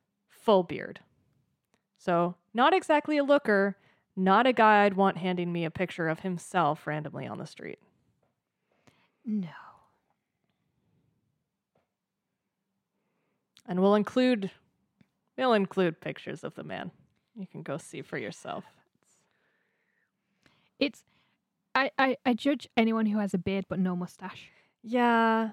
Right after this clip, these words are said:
Speaker 1: It's, like, one thing if it's, like, a small sort of, like, chin strap, Abraham Lincoln beard. And, like, maybe they can't grow a mustache, but, like, this guy could clearly grow any kind of facial hair he wanted.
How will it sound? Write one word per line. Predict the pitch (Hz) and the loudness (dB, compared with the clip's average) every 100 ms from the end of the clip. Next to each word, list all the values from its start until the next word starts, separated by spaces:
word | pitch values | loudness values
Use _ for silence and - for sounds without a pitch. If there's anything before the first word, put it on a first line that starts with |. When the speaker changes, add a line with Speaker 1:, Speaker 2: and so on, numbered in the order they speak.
| _ _ _ - | _ _ _ -8
Speaker 1:
It's, | 247 | 0
like, | 294 - | 0 2
one | 277 302 | 0 2
thing | 339 311 | 2 2
if | 277 | 2
it's, | 262 254 | 2 0
like, | 220 | 0
a | 214 | 0
small | - - 202 185 185 196 196 196 196 196 - - | -6 -10 -4 0 2 4 4 4 2 2 -2 -10
sort | 196 185 | -4 -4
of, | 190 | -2
like, | 175 170 - _ _ | -2 -4 -14 _ _
chin | - 196 196 | -4 -2 -2
strap, | - - 185 175 160 _ - _ _ - | -6 0 2 4 0 _ -20 _ _ -6
Abraham | 196 196 190 196 185 | -2 2 4 4 2
Lincoln | 185 185 190 185 180 | 2 0 0 -2 -2
beard. | 175 180 180 180 175 175 175 - _ _ - | -2 0 0 2 0 0 -4 -12 _ _ -6
And, | 175 | -2
like, | 180 196 | -2 0
maybe | 196 196 | 0 2
they | 190 | 0
can't | 180 202 185 | -2 -4 -4
grow | - 165 180 | -2 4 4
a | 185 | 4
mustache, | 180 180 - 180 175 170 170 - | 2 0 0 2 4 4 2 -4
but, | 175 | -2
like, | 170 165 - | -2 -2 -2
this | 226 311 | 0 2
guy | 359 | 2
could | 349 302 | 2 -2
clearly | - 269 247 254 220 | 0 2 2 2 -2
grow | 196 190 185 185 - | 2 4 6 4 2
any | 208 | -2
kind | 233 208 | 0 -2
of | 202 | 0
facial | 156 160 156 | -2 -2 -2
hair | 160 151 | -2 -2
he | 170 | 0
wanted. | 160 143 139 151 | 0 0 -2 -6